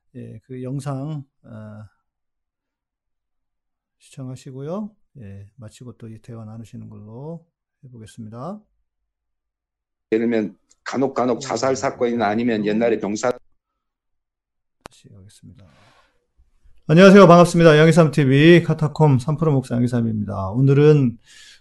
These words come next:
Speaker 1: 우리 이학준 교수님 모시고, 어, 멀리 계신 이학준 교수님과 함께 하는 방송입니다.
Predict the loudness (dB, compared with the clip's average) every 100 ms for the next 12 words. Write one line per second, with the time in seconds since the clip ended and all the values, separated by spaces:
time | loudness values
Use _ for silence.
0 | _ -8 -2 0 2 2 4 4 4 0
1 | 0 0 0 0 0 -2 -4 -4 -2 2
2 | 2 2 -2 -8 -14 -14 -14 -14 -14 -14
3 | -10 -6 -4 -4 -6 -8 -6 -6 -6 -8
4 | -8 -8 -8 -10 -12 -10 -8 -10 -12 -10
5 | -12 -14